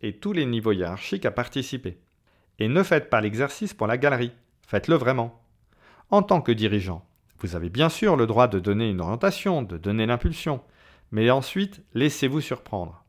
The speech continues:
Racontez une histoire, puis enfermez tout le monde une journée dans un même espace,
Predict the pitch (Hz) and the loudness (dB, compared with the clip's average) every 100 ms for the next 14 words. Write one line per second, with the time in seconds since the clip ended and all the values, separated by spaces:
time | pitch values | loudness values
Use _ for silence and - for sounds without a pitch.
0 | _ _ _ _ _ _ _ _ - 120 | _ _ _ _ _ _ _ _ -2 4
1 | 165 170 156 139 117 135 - 190 220 220 | 4 4 2 2 2 -2 -4 2 4 4
2 | 170 - 120 - 175 - 147 113 104 160 | 0 -6 -6 0 0 2 0 0 -2 -2
3 | 160 143 110 123 120 143 165 202 135 104 | -2 -2 -2 -2 -2 -2 -2 -2 -2 0
4 | 110 123 127 110 - 78 - - | 0 -2 -2 -4 -4 -6 -8 -20